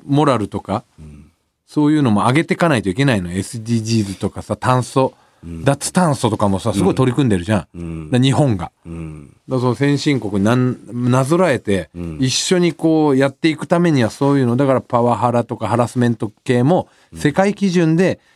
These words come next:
Speaker 1: 厳しく取り締まっていってる世の中になってきてるじゃん。
Speaker 2: うん。
Speaker 1: で、多分、俺たちはさ、そういうの、「ああ、こういう世の中だからもう時代が違うから変えなきゃな、考え方」って思うじゃ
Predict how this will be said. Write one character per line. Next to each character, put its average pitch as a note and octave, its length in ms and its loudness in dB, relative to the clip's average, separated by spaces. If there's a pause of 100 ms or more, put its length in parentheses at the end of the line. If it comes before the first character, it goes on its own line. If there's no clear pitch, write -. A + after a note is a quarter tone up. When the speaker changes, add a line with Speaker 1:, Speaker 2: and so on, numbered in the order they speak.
(200)
Speaker 1:
厳 B2+ 220 0
し - 120 -4 (280)
く F#2 280 -2 (440)
取 A#2 160 0
り A2 60 -2
締 B2+ 100 -2
ま A#2+ 100 4
っ A#2 40 -4
て - 160 -8
い F2 80 -2
っ E2 40 -12 (180)
て A2+ 120 0
る A#2 160 2
世 G#2 120 4
の A#2 100 2
中 G2 180 -2
に E2 80 -4
な G2+ 60 -2
っ - 40 -8
て - 140 -18
き - 80 -18
て F2 100 -12
る D2+ 80 -16
じ D#2+ 100 -14
ゃ D#2+ 60 -12
ん。 D2 80 -20
Speaker 2:
う F2+ 80 -12
ん。 E2 420 -10 (540)
Speaker 1:
で、 A3 280 -2 (500)
多 A#3+ 140 0
分、 G3+ 480 2 (420)
俺 B3 220 2
た C#4+ 140 0
ち - 140 -2
は G#2 100 2
さ、 G#2+ 120 -4
そ D3 160 0
う D3 40 2
い - 20 2
う - 20 2
の、 A#2 160 2
「あ B2 160 2
あ、 B2 60 -4
こ D3+ 200 2
う F3+ 60 4
い G3 40 4
う F#3+ 120 4
世 F3+ 100 2
の F3 100 4
中 B2 140 2
だ A2 100 2
か G#2+ 80 -2
ら G#2 60 2
も A2 140 2
う G#2 40 2
時 G#2+ 140 -4
代 D3 180 2
が F3 60 2
違 E3+ 140 0 (100)
う E3+ 40 0
か D3+ 80 0
ら B2 60 2
変 C#3+ 220 0
え F#3+ 40 2
な G#3+ 120 2
き F3+ 60 2
ゃ C3+ 60 2
な、 A#2+ 160 2 (240)
考 B2+ 140 2 (140)
え A2+ 60 2
方」 A#2 220 0
っ G2 40 -4
て - 100 -6
思 A2 240 4
う G2+ 60 0
じ E2 100 -10
ゃ D2 100 -14